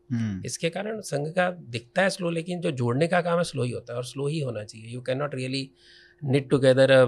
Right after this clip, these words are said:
Speaker 2: a community with some exciting, uh, issues and all that। तो इसके कारण वो फ़र्क है।
Speaker 1: ये, क्योंकि ये क्रिटिसिज्म बहुत ज़्यादा है, और ये आज का नहीं है, अ, जब,
Speaker 2: बिल्कुल।
Speaker 1: अ, सावरकर जी ने
Speaker 2: सावरकर,
Speaker 1: भी ये
Speaker 2: बिल्कुल।
Speaker 1: कहा, मतलब वो एक लाइन फेमस जो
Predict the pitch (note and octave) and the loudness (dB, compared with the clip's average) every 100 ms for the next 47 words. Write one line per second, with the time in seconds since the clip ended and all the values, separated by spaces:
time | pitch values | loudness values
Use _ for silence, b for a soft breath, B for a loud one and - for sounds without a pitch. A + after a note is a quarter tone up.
0 | B2 C3 B2 C3 B2 B2+ C3 B2+ B2 B2 | 4 -6 -6 -6 -2 0 2 0 0 -4
1 | B2 A#2 B2 B2+ A#2+ A#2 - A2+ A#2 A#2 | -4 -8 -6 -4 -2 -2 -2 -4 -2 -4
2 | A#2 A2+ A2+ A2 G#2+ - A#2 - A#2+ A2+ | -4 -2 -4 -6 -12 -16 -12 -6 -4 -4
3 | A2+ G#2+ G#2 G2+ - A#2+ A#2+ D#3 D3+ F3 | -4 -4 -6 -8 -10 -10 -8 -8 -8 -6
4 | G3+ G3+ A#3 A3+ D4 - _ _ _ _ | -6 -4 -6 -6 -14 -20 _ _ _ _
5 | _ _ _ B2+ B2+ D3 E3 D#3 D#3 D#3 | _ _ _ -2 -2 -2 -4 -4 -2 -2
6 | D#3+ D#3 D#3 D3+ D3+ C#3 D3+ D#3 C#3+ B2 | -2 -2 -2 -4 -4 -2 -2 -2 0 0
7 | C#3 C3+ - - _ _ - A#2 B2 B2+ | 0 -4 -14 -20 _ _ -6 2 4 6
8 | C#3+ G#2+ G2+ A#2+ b b b _ B2 B2+ | 6 4 0 -6 b b b _ 2 4
9 | C3 D3+ C#3+ D3+ D3+ D#3+ D#3 C#3 C#3 D#3 | 4 4 6 6 8 6 6 4 2 0
10 | D#3 C#3+ C#3 B2+ B2+ A#2+ C3+ C3+ F#3+ E3+ | 0 0 2 4 4 4 4 2 -6 -8
11 | D3+ B2+ A#2+ - - C#3+ C3+ C#3 C3 D3 | -4 -4 -4 -10 -2 2 4 4 4 2
12 | C3+ C3+ C3+ C#3 C#3 C#3 C3+ C3 C3 A#2 | 4 4 6 6 6 4 4 4 4 4
13 | B2 A#2+ A#2 D3 B2+ B2+ B2 B2+ B2+ B2 | 4 4 2 0 2 4 2 2 2 2
14 | A#2+ A#2+ B2 B2 B2+ B2 B2+ B2+ | 4 4 4 2 2 4 4 8